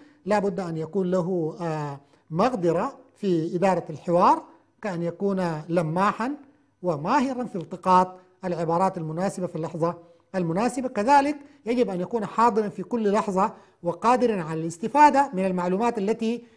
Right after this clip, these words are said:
يزوده، يزوده بها معد ال-، البرنامج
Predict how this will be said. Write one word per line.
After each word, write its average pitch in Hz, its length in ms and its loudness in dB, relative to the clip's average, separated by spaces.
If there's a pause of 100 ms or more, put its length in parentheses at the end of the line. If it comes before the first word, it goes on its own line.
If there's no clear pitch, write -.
(140)
يزوده، 185 680 2
يزوده 170 520 2 (180)
بها 196 380 0 (240)
معد 175 400 0 (300)
ال-، 156 320 -2 (100)
البرنامج 185 600 0